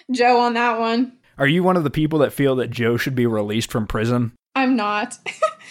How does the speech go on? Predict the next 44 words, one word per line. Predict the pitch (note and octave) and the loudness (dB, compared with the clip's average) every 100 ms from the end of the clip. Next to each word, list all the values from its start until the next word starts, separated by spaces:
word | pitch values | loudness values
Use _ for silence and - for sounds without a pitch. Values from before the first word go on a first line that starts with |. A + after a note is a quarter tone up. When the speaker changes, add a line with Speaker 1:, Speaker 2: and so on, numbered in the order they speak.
| - - - _ | -18 -20 -20 _
Speaker 2:
Yeah, | A#2+ C3 B2 | 2 4 6
I | |
think | D#3 | 6
that's | D#3 D3+ | 6 6
the | D#3 | 4
reasonable | A#2+ G#2+ B2 B2 B2+ | 2 2 0 2 0
position. | - A#2 B2+ C3 B2+ C#3 _ | 0 0 0 0 -4 -6 _
Speaker 1:
Besides | - E4+ - D#4+ E4 D#4 | -6 -6 0 4 4 0
the | - F#4 | -6 -2
murder | D4+ C#4 C#4 | 0 2 0
for | C#4+ D4 | 0 -4
hire, | A#3 A3+ A#3 A#3+ B3+ | -2 0 0 0 -2
and | - C4+ | -2 0
I've | C#4 | 0
talked | C#4 D#4 D4 | 0 -4 -2
to | |
my | C#4+ B3 | -2 0
dad | A3+ A3 A#3 | 0 0 0
about | A#3 A#3 A#3+ | 0 0 0
this, | A#3+ A#3+ - | -2 -2 -4
who's | C4 A#3 | -6 -4
a | |
lawyer, | A#3 A3 G#3+ G#3+ A3+ A#3 _ _ _ _ | -2 -4 -6 -6 -8 -12 _ _ _ _
he | - F#4 | -2 0
has | A4+ G#4+ - | 2 -2 0
done | G4+ F#4+ F4+ - _ - | 2 2 -2 -6 _ -12
so | - - D4 D4+ D#4 | -10 -4 0 2 2
many | D#4 D#4 D#4 D#4 | 2 2 0 0
other | A#3+ B3+ A#3+ C#4 C#4 D#4 D#4 _ | 0 0 2 2 2 0 -4 _
illegal | C4+ C4+ C4 B3+ A#3+ D4 | 0 0 0 0 2 0
things, | D4+ - B3 A#3+ B3 C#4 C4+ | -2 -4 -2 0 0 -2 -2
like | C#4 A#3+ | -4 -4
paying | - E4 F4+ | -2 -2 -2
for | F4 F#4 | -4 -4
his | F#4 D4+ | -2 -2
governor | B3 B3 C4+ C#4 | -2 0 0 -2
campaign | - C4 C4+ C4+ C4+ | -2 -4 -2 -4 -2
with | C4 | -2
the | A#3+ | -4
zoo | A3+ A#3 A#3+ | -4 -4 -6
fund, | B3 B3 A#3 C#4 | -4 -4 -4 -2
like, | |
you | C#4+ | -2
know, | C#4 | -2